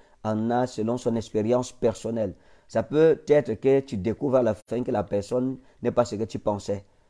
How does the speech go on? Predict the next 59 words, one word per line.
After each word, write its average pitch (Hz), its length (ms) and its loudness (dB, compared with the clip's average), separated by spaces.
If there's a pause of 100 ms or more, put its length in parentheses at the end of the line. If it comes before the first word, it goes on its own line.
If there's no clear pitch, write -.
(320)
Ou 117 60 6
alors 131 260 8
tu 131 140 -8
te 104 400 0
rends 127 140 4
compte 123 260 -2
que 120 300 0 (180)
tes 117 220 -2
attentes 123 400 2
par 107 100 0
rapport 110 200 -2
à - 20 0
la 110 100 -2
personne 120 560 -4 (340)
étaient 110 300 0
illusoires. 113 560 0 (500)
Ou 120 80 4
alors 127 200 8
la 117 120 0
personne 117 480 -2
peut - 220 -2
te 131 120 0
tromper, 117 720 -2
ou 113 80 2
alors 120 160 4
la 107 100 0
personne 104 500 -4 (320)
peut 123 100 0
t'avoir 113 380 2
menti, 113 580 -2
ou 123 140 2
bien 117 220 2
la 104 120 -2
personne 110 480 -2
n'est 117 100 2
pas 117 160 2
vraie 107 380 2 (360)
envers 110 300 0
toi, 113 140 2
ou 113 60 2
bien 127 160 4
tu 123 160 -4
découvres 117 300 -2
que 143 60 2
la 120 120 0
personne 104 500 -2
ne 92 60 -8
t'aimait 113 340 0
pas, 123 300 2
ou 101 80 -6
tu 110 100 -8
découvres 107 340 -4
que 139 80 -4
la 110 120 0
personne 104 280 -4
avait 120 140 0
une 127 140 2
autre 107 340 -4
vie 107 300 -4